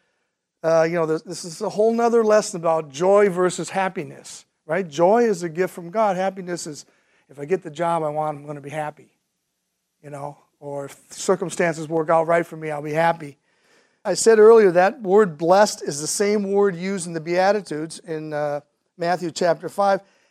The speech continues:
and its meaning, it's profound inner joy, right? It's, and it's a satisfaction. It comes only from the Lord, and it's for his sake. Why? Because we patiently endured the trial, right? Or test is another word.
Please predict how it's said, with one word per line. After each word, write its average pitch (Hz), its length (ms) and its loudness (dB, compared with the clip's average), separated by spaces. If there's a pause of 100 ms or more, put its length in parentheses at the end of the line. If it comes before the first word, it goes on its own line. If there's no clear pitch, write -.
(120)
and 190 120 -2
its 175 160 -4
meaning, 240 540 2
it's 175 180 -6
profound 247 840 2
inner 196 260 -4
joy, 143 480 -10 (100)
right? 196 460 0 (600)
It's, - 260 -8
and 180 180 -4
it's 165 180 -4
a - 120 -8
satisfaction. 214 1000 2
It 156 140 -12
comes 226 340 2
only 247 380 6
from 240 220 4
the 233 60 6
Lord, 170 480 6 (440)
and 165 120 -2
it's 160 120 -4
for 156 180 -4
his 202 320 -2
sake. 196 420 -4
Why? 180 800 2 (400)
Because 208 600 4
we 202 320 -6
patiently 185 640 -6
endured 160 420 -8
the 180 80 -4
trial, 240 480 -4
right? 165 320 0 (320)
Or 175 160 4
test 262 500 0
is 156 140 -8
another 180 280 0
word. 214 360 0